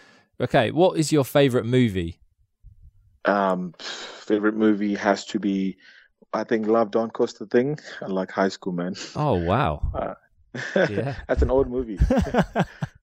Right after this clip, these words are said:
Speaker 1: That is an old movie. I wasn't expecting anything to date back that far.
Speaker 2: Uh, Love Don't Cost a Thing. Um,
Speaker 1: Wow. How many
Speaker 2: I
Speaker 1: times do you
Speaker 2: like
Speaker 1: reckon
Speaker 2: that
Speaker 1: you've seen that movie?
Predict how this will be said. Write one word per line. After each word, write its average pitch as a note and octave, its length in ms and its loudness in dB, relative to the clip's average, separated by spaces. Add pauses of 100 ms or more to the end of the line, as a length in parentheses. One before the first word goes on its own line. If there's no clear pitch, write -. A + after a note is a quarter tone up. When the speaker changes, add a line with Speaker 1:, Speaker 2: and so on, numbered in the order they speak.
(720)
Speaker 1:
That C3+ 160 6
is F3 100 4
an D#3 100 4
old A#2 160 4
movie. G#2 180 0
I A2 60 4
wasn't C3 240 2
expecting A#2+ 520 -2
anything G#2+ 600 -2 (160)
to A2 80 -2
date A#2 240 2
back A2+ 200 -2
that F#2+ 160 -6
far. F#2 300 -2 (720)
Speaker 2:
Uh, B2+ 540 -6 (300)
Love G#2 280 2
Don't G#2 160 2
Cost G2+ 280 -2
a F#2+ 80 -2
Thing. G#2+ 360 -4 (120)
Um, F#2 500 -6 (360)
Speaker 1:
Wow. D#2+ 180 -4
How C3+ 100 2
many C#3 80 2
Speaker 2:
I C3 60 0
Speaker 1:
times C#3 180 4
do - 60 -2
you C#3 60 4
Speaker 2:
like B2+ 60 2
Speaker 1:
reckon B2+ 120 -4
Speaker 2:
that A#2+ 60 0
Speaker 1:
you've A2 80 0
seen A#2+ 180 0
that F#2+ 140 -4
movie? E2 360 -4